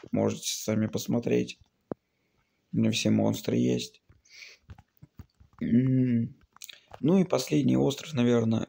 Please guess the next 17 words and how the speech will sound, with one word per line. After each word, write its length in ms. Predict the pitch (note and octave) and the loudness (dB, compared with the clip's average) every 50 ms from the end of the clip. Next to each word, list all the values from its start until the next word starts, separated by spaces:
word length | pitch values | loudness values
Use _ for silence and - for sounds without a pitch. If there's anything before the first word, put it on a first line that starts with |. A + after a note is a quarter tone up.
| _ - | _ 0
Нет, 240 | - A#2+ A2 - - | 2 2 2 4 2
предпоследний 640 | - A#2+ A2 - - G#2+ - - - A2+ G#2 G#2+ G#2+ | -2 -2 -2 -2 -4 -4 -4 -2 -2 0 0 2 0
остров 380 | - - A2+ A2+ - A2 G#2+ | 0 0 -4 -4 -2 -4 -4
Воблинов. 640 | G#2+ A2+ C#3 E3+ E3 D#3 C#3+ A#2+ G#2+ - - - _ _ _ _ _ _ _ _ _ - - - _ - _ _ _ _ _ _ _ _ _ _ _ _ _ _ _ _ _ _ _ _ _ _ _ _ _ _ _ - - _ _ _ - | 0 0 0 0 2 0 0 0 0 -2 -4 -12 _ _ _ _ _ _ _ _ _ -20 -20 -20 _ -20 _ _ _ _ _ _ _ _ _ _ _ _ _ _ _ _ _ _ _ _ _ _ _ _ _ _ _ -20 -20 _ _ _ -6
А, 240 | - A2 A2 A2+ A2+ | -2 0 0 2 0
вот 220 | A2 A#2+ A#2+ A#2+ | 2 0 0 0
так 220 | - C3 B2 - - | 0 -2 0 0 0
он 60 | G#2+ | 0
у 20 | |
меня 180 | A2 A2 A2+ A2 | 2 2 2 0
выглядит. 680 | G#2+ A#2 C#3+ D#3 D3+ D3 C3+ - - G#2 - - - _ _ _ _ _ _ _ _ _ _ _ _ _ _ _ _ _ _ _ _ _ | 2 2 2 2 2 0 -2 -2 -2 -6 -6 -6 -12 _ _ _ _ _ _ _ _ _ _ _ _ _ _ _ _ _ _ _ _ _
Сейчас 300 | - - A2 G#2+ - - | -8 -4 -4 -4 -4 -8
я 60 | - | -12
всё 180 | - - - G#2+ | -8 -4 -4 -2
быстро 380 | A2 G#2+ G#2 G2+ - - - | -2 -2 -6 -4 -4 -6 -6
тут 100 | - - - - - | -6 -12 -20 -20 -16
соберу. 500 | - - G3+ G#2+ A2 A2+ A2+ B2+ C#3 D#3+ | -10 -6 -4 0 0 2 2 2 0 0